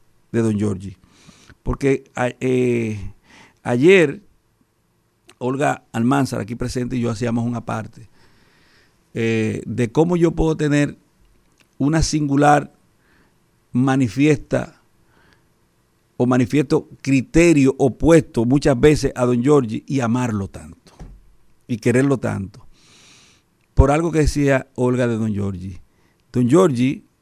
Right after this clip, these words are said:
y lo digo porque para mí, por ejemplo, de Andino, eh, perdón, eh,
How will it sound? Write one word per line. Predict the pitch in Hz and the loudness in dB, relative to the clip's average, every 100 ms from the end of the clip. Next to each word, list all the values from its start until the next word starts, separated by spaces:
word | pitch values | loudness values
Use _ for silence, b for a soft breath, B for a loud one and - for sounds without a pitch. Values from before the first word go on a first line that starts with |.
| _ - | _ -8
y | 127 | 2
lo | 143 | 4
digo | 147 180 196 | 4 2 0
porque | - 180 156 - 156 - - | 2 -2 -2 -6 -6 -6 -10
para | - 139 139 | -6 -4 -4
mí, | 175 170 156 | -2 -4 -6
por | - 131 | -8 -6
ejemplo, | 127 151 127 131 127 - _ _ _ _ _ | -4 -4 -4 -6 -8 -14 _ _ _ _ _
de | 135 123 | -12 -8
Andino, | 131 127 127 165 180 170 160 _ _ _ _ _ _ _ _ _ _ - | -6 -6 -6 -8 -8 -10 -14 _ _ _ _ _ _ _ _ _ _ -12
eh, | |
perdón, | 120 123 139 131 | -10 -6 -4 -4
eh, | 120 113 104 98 | -4 -6 -10 -12